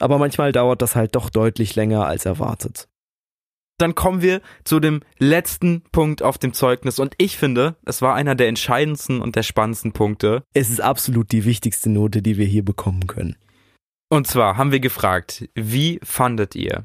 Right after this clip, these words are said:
Speaker 2: die Hörbarkeit vom Podcast Westwärts beim Duschen? Das ist ein wichtiges Kriterium für einen Podcast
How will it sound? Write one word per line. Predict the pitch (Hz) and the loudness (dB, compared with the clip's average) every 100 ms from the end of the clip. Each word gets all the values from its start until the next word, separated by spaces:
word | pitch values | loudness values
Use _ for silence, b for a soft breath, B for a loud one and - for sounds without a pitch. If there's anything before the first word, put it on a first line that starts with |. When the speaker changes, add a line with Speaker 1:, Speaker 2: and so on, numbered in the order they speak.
| - | -4
Speaker 2:
die | 104 | -2
Hörbarkeit | 123 135 156 151 151 143 - - | 2 2 2 0 0 0 -2 -10
vom | - 110 98 | -6 -2 -2
Podcast | - 123 - 143 127 131 - - | 0 -2 0 2 2 0 -8 -8
Westwärts | 110 113 127 - 123 117 113 - - - | -2 0 0 -2 0 2 0 -6 -8 -2
beim | 120 127 | 0 0
Duschen? | 127 127 - - 101 _ - | 0 -2 -6 -10 -16 _ -4
Das | 113 139 | -2 2
ist | 170 190 | 0 2
ein | 143 131 | 0 0
wichtiges | 165 175 160 - | -2 0 -2 0
Kriterium | 147 156 151 151 147 | -2 2 2 2 0
für | - 131 | 0 -2
einen | 123 | 0
Podcast | 131 131 131 131 147 | -2 -2 0 0 -2